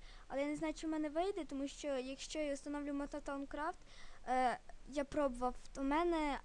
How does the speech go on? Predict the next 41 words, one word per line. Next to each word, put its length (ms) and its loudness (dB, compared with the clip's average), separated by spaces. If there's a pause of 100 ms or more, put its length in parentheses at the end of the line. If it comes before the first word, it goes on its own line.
е, 280 2
або 420 2
удаляється 560 2
повна 300 0
зборка, 600 2
або, 260 0 (440)
я 80 -2
не 120 0
знаю, 300 0
хіба 300 0
що, 180 -4
якщо 260 -2
ви 120 0
мені 180 2
дозволите 640 -2
взяти, 500 0 (480)
ну, 180 0
почати 680 2
все 280 0
наново, 540 2
запам'ятати 600 -2
всі 260 -2
ресурси, 420 -4
які 160 -6
в 20 0
мене 220 0
були, 260 0
і 60 0
взяти 280 -2
їх 100 -8
просто 320 -4
з 60 -6
креатива, 520 -2
потім 300 -4
продовжити 560 -2
і 60 -2
не 120 0
брати 280 -2
нічого 220 -8
з 40 -12
креатива. 400 -8